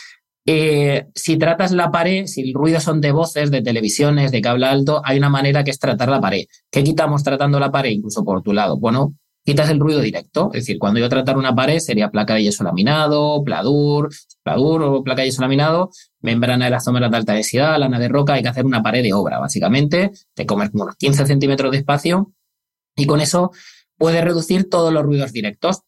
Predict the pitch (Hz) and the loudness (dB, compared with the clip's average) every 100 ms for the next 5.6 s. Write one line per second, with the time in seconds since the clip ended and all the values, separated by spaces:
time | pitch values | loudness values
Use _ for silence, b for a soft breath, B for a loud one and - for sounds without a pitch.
0 | - 147 147 185 190 147 139 151 160 170 | -4 0 2 0 -2 -2 -2 0 0 2
1 | 175 170 190 214 170 143 147 143 147 143 | 0 2 2 2 0 -2 0 0 0 -4
2 | - 117 127 - 143 143 139 135 139 139 | -6 -2 -2 0 2 2 2 2 0 0
3 | 131 135 135 131 131 131 151 175 202 202 | 0 -2 -2 0 0 2 0 0 -2 -4
4 | - _ - 117 110 113 127 123 123 135 | -18 _ -4 0 0 0 -2 0 -2 0
5 | 127 110 113 151 - | 0 0 2 0 0